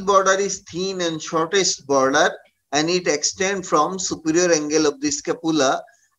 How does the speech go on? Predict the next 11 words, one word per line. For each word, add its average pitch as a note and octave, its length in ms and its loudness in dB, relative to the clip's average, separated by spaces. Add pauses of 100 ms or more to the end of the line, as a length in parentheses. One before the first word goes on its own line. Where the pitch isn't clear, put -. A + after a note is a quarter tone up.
up C#3 80 -2 (100)
to G3 60 0 (120)
root D#3+ 240 0
of E3 60 0 (100)
the G#3+ 100 -4 (100)
coracoid D#3+ 520 2 (180)
process। C#3 400 -4 (2000)
এবং G#3 140 2 (260)
এই A3+ 120 4 (220)
বর্ডারের F3 480 6
মাঝে D3+ 220 0